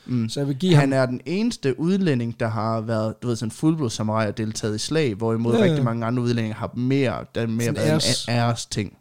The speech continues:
Speaker 2: Ja. Jeg giver den stadigvæk kun en treer. Altså, fordi den, den, den er, det er en niche i en niche.
Speaker 1: Mm.
Speaker 2: Så det, det er kun en treer. Altså
Speaker 1: Nej, jeg vil gerne give ham seks.
Speaker 2: Ja, fair nok. Fair nok.
Speaker 1: Øhm.
Speaker 2: Det er jo en individuel skala.
Speaker 1: Ja, men det er også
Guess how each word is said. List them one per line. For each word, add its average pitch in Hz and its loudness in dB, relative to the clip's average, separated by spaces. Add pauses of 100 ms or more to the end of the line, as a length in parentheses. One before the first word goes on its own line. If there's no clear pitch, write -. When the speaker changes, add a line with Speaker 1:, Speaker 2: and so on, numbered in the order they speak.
(140)
Speaker 2:
Ja. 147 -6 (1080)
Jeg 160 0
giver 190 6
den 165 2
stadigvæk 175 4
kun 180 2
en 180 2
treer. 160 2 (320)
Altså, 135 0
fordi 160 2
den, 156 -4
den, 151 0
den 156 0
er, 180 2 (180)
det - -6
er 156 -2
en 151 2
niche 175 2
i 135 -2
en 135 4
niche. 135 4
Speaker 1:
Mm. 110 -6 (260)
Speaker 2:
Så - -12
det, 139 -8
det 160 -4
er 147 -6
kun 175 -2
en 165 -2
treer. 117 -6
Altså 131 -2
Speaker 1:
Nej, 123 -2
jeg 156 -2
vil 185 0
gerne 190 0
give 160 -2
ham 139 0
seks. - -4 (520)
Speaker 2:
Ja, 233 4 (240)
fair 135 -6
nok. 156 -4 (260)
Fair 170 0
nok. 196 -2 (180)
Speaker 1:
Øhm. 113 4 (200)
Speaker 2:
Det 131 -2
er 135 0
jo - -2
en 135 0
individuel 165 2
skala. 139 -6 (200)
Speaker 1:
Ja, 160 4
men 131 2
det 170 4
er 175 8
også 151 4